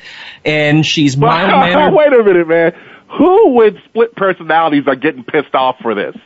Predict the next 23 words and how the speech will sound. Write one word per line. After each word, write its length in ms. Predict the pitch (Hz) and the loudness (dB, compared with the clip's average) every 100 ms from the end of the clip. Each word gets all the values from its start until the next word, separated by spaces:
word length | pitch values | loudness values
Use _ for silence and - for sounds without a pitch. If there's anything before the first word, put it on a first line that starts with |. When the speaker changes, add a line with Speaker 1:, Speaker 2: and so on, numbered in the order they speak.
| _ _ - - - - - | _ _ -20 -20 -20 -18 -6
Speaker 2:
We 300 | 277 269 320 | 0 0 0
prefer 1160 | - 233 - - 247 262 254 190 151 139 - - | -2 -4 -4 -4 -2 0 0 0 0 0 -2 -2
Speaker 1:
<laughs> 1300 | 480 _ 466 494 - 453 - - - - 554 539 523 | -4 _ -6 -4 -4 -4 -4 -6 -6 -6 -14 -6 -2
Speaker 2:
disassociative, 1300 | 480 494 208 - 220 220 - 208 175 - 170 151 147 _ _ - - - - | 2 2 2 -2 -2 -2 -2 -2 -2 0 0 -2 -6 _ _ -4 -4 -12 -6
whatever 360 | 170 185 226 190 | -2 0 0 -2
the 100 | 170 | -2
hell 300 | 175 165 160 | 0 0 -2
you 120 | 175 | -4
just 240 | 165 170 - | -4 -4 -2
said. 300 | 180 131 85 - _ - | -2 -2 -4 -12 _ -6
We 100 | 226 | -4
prefer 380 | 226 214 220 185 | -4 -4 -2 -2
that. 380 | 165 143 - - _ _ _ _ _ _ - - _ _ | -2 -4 -6 -16 _ _ _ _ _ _ -20 -20 _ _
Okay? 580 | 143 139 196 170 170 180 _ _ _ - | -8 -2 -2 0 -2 -4 _ _ _ -6
It's 140 | 165 | -2
like 160 | 202 190 | -2 -4
calling 300 | 220 208 202 | -2 -2 0
a 80 | 170 | -2
black 320 | 160 185 180 | -2 -4 -4
person 340 | 208 185 196 | -4 -2 -2
a 60 | 185 | -4
Negro. 720 | 190 190 170 139 101 - - _ _ _ - | -2 -2 -2 -2 -2 -4 -12 _ _ _ -6
Okay? 680 | 135 - 196 175 156 156 | -6 -2 -2 0 0 0